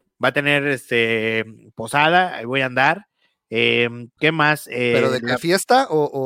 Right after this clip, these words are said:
Speaker 2: o bar o, o algún
Speaker 1: No, party en un cantón.
Speaker 2: lugar?
Speaker 1: Cantón.
Speaker 2: Ah, a huevo.
Speaker 1: Party en un cantón. Eh, eso sí me dijeron, lo único que sé es que es una posada de, de,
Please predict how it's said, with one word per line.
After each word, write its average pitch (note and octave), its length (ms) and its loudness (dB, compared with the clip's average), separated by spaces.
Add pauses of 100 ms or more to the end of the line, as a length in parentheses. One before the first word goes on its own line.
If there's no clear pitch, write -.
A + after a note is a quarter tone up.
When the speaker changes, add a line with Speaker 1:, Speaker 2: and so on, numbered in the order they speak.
(200)
Speaker 2:
o A#2+ 40 -6
bar C#3+ 300 0
o, C#3+ 80 0
o B2+ 180 -6
algún C#3 800 -10
Speaker 1:
No, G3+ 320 10
party G#3+ 220 6
en A3 140 2
un G#3 100 -4
cantón. F3+ 360 4
Speaker 2:
lugar? C3 260 -2 (280)
Speaker 1:
Cantón. B2+ 520 2
Speaker 2:
Ah, - 40 -20 (140)
a B2+ 60 -10
huevo. C3 100 -2
Speaker 1:
Party C3+ 200 4
en C#3+ 140 -2
un C#3+ 80 -8
cantón. D#3+ 600 2
Eh, A2+ 760 -2
eso C#3+ 160 -2
sí F3 100 2
me F3 100 2
dijeron, C3+ 360 0 (120)
lo C3+ 120 2
único F#3+ 240 4
que C#3+ 100 -2
sé E3 200 4
es E3+ 60 -6
que E3+ 100 -6 (180)
es D#3+ 100 -8
una D3+ 140 -2
posada C#3+ 300 2
de, A#2+ 160 -2
de, G#2+ 200 -12